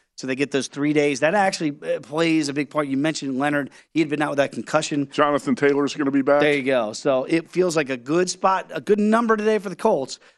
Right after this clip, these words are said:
Speaker 1: That number might change as the week progresses. Patriots and Browns. This is an interesting one as well. Boy, did the Browns figure out a way to lose a football game yesterday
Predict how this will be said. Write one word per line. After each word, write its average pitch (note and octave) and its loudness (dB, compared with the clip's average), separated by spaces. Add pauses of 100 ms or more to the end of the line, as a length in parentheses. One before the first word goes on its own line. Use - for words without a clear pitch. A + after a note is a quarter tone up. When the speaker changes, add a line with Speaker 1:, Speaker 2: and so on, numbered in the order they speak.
(120)
Speaker 1:
That D3 4
number D3 2
might C#3 0
change C#3 -6
as B2+ -4
the B2 -8
week B2+ -4
progresses. A#2+ -2 (400)
Patriots A3+ 0
and D3 -6
Browns. C3+ -2
This E3+ -8
is A#3 -6
an A#3 -4
interesting F3 -4
one D3+ 0
as C3 -4
well. B2+ -2 (260)
Boy, G3 6
did D#3 -2
the B2 -4
Browns D#3 0
figure D3+ -2
out C#3 0
a C3+ -2
way C3+ 0
to C3 0
lose C3+ 0
a A#2 -4
football C3+ -2
game B2 -4
yesterday A#2 -8